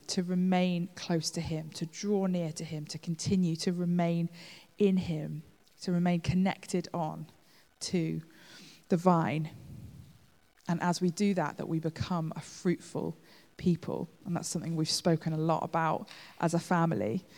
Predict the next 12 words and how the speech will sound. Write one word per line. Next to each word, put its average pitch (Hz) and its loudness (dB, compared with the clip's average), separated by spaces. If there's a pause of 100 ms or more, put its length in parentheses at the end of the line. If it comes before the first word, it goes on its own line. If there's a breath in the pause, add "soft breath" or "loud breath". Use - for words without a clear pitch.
(160 loud breath)
over 170 4
the 165 2
last 160 0
year, 165 4
year 165 4
and 160 0
a 151 0
half. - -4 (920 loud breath)
But 175 -6
Jesus 175 2
is 170 -2
reminding 165 0